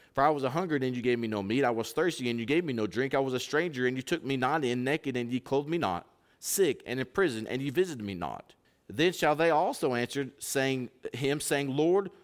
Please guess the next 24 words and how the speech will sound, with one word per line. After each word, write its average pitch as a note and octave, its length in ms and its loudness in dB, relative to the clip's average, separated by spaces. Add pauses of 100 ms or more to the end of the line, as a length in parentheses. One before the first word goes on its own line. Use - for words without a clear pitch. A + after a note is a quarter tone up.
(140)
when F3+ 200 2
saw G#3+ 240 4
we G#3+ 120 6
thee E3 140 4
a C3 80 4
hungered C#3+ 320 0
and C#3+ 120 2
athirst, C3 560 0 (280)
or C3+ 140 4
a B2+ 40 0
stranger D#3+ 440 0
and B2+ 100 0
naked, C#3+ 300 0
or B2 80 2
sick, E3 300 0
or D3 60 0
in A#2+ 120 -2
prison, D3 300 0
and B2+ 100 -4
did D3 140 0
not D3 200 0
minister D3 400 -2
unto C3+ 300 -4
thee?' A2+ 300 -8